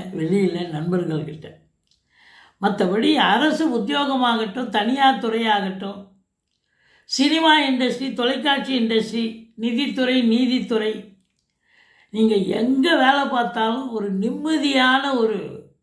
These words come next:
அமைப்பு இந்த டிசம்பர் மாதம். மேஷ ராசி அன்பர்கள்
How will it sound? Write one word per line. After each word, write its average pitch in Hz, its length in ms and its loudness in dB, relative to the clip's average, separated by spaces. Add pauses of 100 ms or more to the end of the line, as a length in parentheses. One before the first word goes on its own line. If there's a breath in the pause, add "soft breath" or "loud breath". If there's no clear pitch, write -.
(200)
அமைப்பு 233 640 -2
இந்த 185 220 0 (540)
டிசம்பர் 202 500 2
மாதம். 160 580 -4 (560 soft breath)
மேஷ 262 460 0
ராசி 226 380 -2
அன்பர்கள் 185 680 -4